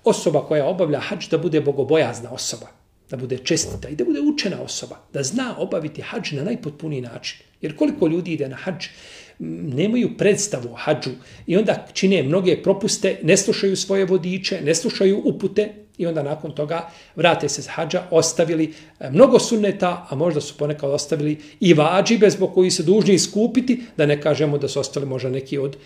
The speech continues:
ruknova, od ruknova, jeli, od ruknova hadža. Naravno, osoba koja obavlja za drugu osobu hadž može imati nagradu hadža. To nije isključeno. Nemamo za to dokaza, ne znamo to.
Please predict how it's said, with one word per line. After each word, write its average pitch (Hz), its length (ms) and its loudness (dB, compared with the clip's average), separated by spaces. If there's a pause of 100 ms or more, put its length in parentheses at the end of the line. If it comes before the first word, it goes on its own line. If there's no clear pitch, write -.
(140)
ruknova, 147 640 0 (260)
od 156 160 2
ruknova, 135 400 -2
jeli, 127 280 -4 (280)
od 151 140 -2
ruknova 135 500 -4 (580)
hadža. - 280 -2 (760)
Naravno, 247 260 6
osoba 196 320 2
koja 156 260 4
obavlja 165 380 4
za 139 100 0
drugu 160 320 0
osobu 147 400 -2 (160)
hadž 160 340 0 (480)
može 156 300 4
imati 160 400 -6 (320)
nagradu 139 380 2
hadža. - 260 -10 (180)
To 285 120 0
nije 233 200 2
isključeno. 143 540 -6 (140)
Nemamo 240 440 6
za 196 100 4
to 208 160 2
dokaza, 165 500 4
ne 160 180 8
znamo 151 400 2
to. - 320 -6